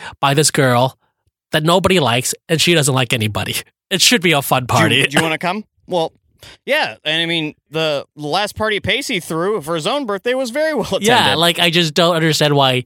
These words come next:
Speaker 1: Joey's throwing this party.
Speaker 2: I feel like the only plausible explanation I can think of is that this responsible Pacey is so new that it was just a default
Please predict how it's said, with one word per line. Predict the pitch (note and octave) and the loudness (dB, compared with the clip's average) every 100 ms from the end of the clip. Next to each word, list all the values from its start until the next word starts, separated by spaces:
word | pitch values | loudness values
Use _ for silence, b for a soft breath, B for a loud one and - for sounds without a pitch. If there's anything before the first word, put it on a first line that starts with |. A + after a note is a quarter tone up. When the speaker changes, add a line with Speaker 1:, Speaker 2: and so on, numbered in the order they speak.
| - | -2
Speaker 1:
Joey's | E3+ D3+ D3 C3+ | 2 4 2 2
throwing | D3+ C#3 C3+ | 2 4 4
this | C3 A#2 | 0 0
party. | D#3 D#3 A#2 F#2 _ - | 0 2 0 -8 _ -4
Speaker 2:
I | C#3+ C3+ _ | -4 -4 _
feel | D#3+ E3+ F3 C#3+ | -4 -2 -2 -2
like | C3+ B2+ B2 - - _ _ _ - | -2 -2 -4 -12 -18 _ _ _ -18
the | C3+ C3+ C#3 | -6 -4 -2
only | C#3 C#3 C#3+ | -4 -2 -4
plausible | - C3 B2+ B2+ B2 A2+ | -6 -4 -4 -2 -6 -6
explanation | B2 - A#2+ A#2+ A#2+ B2 | -8 -6 -4 -4 -4 -4
I | A#2+ | -4
can | A#2+ | -4
think | A#2 - A#2+ A#2+ B2 - - | -8 -10 -6 -4 -6 -12 -10
of | C3 B2+ A#2+ - | -6 -6 -6 -6
is | B2 A#2 A2+ | -4 -4 -4
that | A#2 - - | -6 -6 -10
this | B2 D3+ - C3+ - | -4 -2 -2 -4 -10
responsible | D3 C#3 - C#3+ C#3 D#3 C#3+ | -8 -6 -4 -4 -4 -4 -6
Pacey | C#3 D3 C#3 D#3+ D#3 D#3 | -6 -6 -4 -4 -2 -2
is | B2+ B2+ | -4 -4
so | - C#3 C3+ | -4 -2 -2
new | B2 A#2+ A#2+ C#3 F3 G3+ | -2 -2 -2 -2 -4 -6
that | D#3 C#3 | -4 -4
it | C#3+ | -2
was | D3 | -6
just | A#2 C#3 - | -4 -4 -4
a | C3 | -6
default | G2+ A2+ - - C#3 C3 D3 | -4 -6 -6 -8 -4 -2 -4